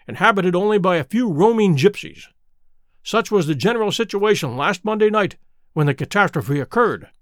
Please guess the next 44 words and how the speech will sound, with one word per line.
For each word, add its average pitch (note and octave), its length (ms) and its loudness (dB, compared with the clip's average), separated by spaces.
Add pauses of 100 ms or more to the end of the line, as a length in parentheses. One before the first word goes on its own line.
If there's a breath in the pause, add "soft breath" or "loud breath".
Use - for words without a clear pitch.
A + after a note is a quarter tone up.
(1040)
On B2 160 -6
that A#3 200 2
evening A#3+ 300 0
the F#3 100 -2
horses G3 340 0
had F#3 160 -2
been F3+ 180 -4
exercised G#3 720 -2 (100)
and F#3 220 -2
watered G#3 340 2
as G3+ 220 0
usual, E3 440 -4 (260 soft breath)
and E3 120 -2
the F#3+ 60 2
stables G#3+ 480 0
were F#3 120 0
locked A3+ 360 0
up A3 200 -2 (160)
at F#3+ 180 -6
nine G#3 260 0
o'clock. - 400 -6 (920)
Two D4+ 140 2
of A#3 80 0
the G#3 60 2
lads F#3+ 340 0
walked G#3+ 300 -2
up G#3+ 120 -6
to G3+ 80 -2
the D#3+ 100 -2
trainer's A3+ 400 -4
house, F#3 340 -2 (280)
where C#3 120 -4
they D3+ 120 0
had E3 140 -2
supper B3 320 -4
in G#3 60 2
the D3+ 80 0
kitchen, - 400 -6 (240)
while C3 160 -4
the C#3 140 -2
third, G#3 440 2 (380)
Ned F#3 360 0
Hunter, E3 380 -4 (360)
remained G3 420 0